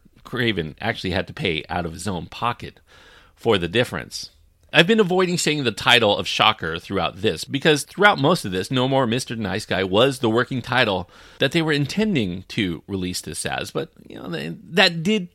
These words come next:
hit a little too close to home. And that primarily was because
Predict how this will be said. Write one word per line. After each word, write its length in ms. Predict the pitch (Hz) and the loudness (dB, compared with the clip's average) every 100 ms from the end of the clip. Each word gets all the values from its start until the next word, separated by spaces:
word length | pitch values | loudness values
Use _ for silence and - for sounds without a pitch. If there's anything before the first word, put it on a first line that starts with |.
| - | -8
hit 280 | - 185 | 2 2
a 80 | - | 2
little 340 | 143 151 143 127 | 0 2 0 0
too 260 | - 196 | -4 -4
close 360 | - - 139 - | -4 -2 -2 0
to 100 | 110 | 0
home. 480 | 143 135 87 90 110 - - - - - _ - | 2 2 2 -4 -8 -14 -20 -20 -20 -20 _ 2
And 160 | 180 | 4
that 160 | 185 156 | 4 2
primarily 520 | 160 156 143 135 117 | 0 2 4 2 2
was 240 | 101 107 | 2 0
because 640 | - 110 - 110 101 98 | -2 -4 2 4 4 0